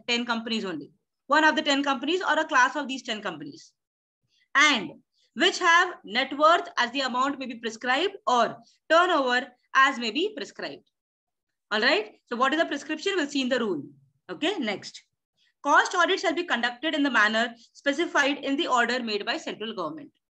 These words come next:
Now, what is the rule? How appointment is done? Who have to compulsorily have a cost audit, et cetera, et cetera. All this I'll give you in writing. And the, this part is very, very important for the examination.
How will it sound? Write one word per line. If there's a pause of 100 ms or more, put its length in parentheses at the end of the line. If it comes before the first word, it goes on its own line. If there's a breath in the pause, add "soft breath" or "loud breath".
(440)
Now,
what
is
the
rule? (240 loud breath)
How
appointment
is
done? (360)
Who
have
to
compulsorily
have
a
cost
audit,
et
cetera,
et
cetera. (320 soft breath)
All
this
I'll
give
you
in
writing. (380)
And
the, (100)
this (220)
part
is
very,
very
important
for
the
examination.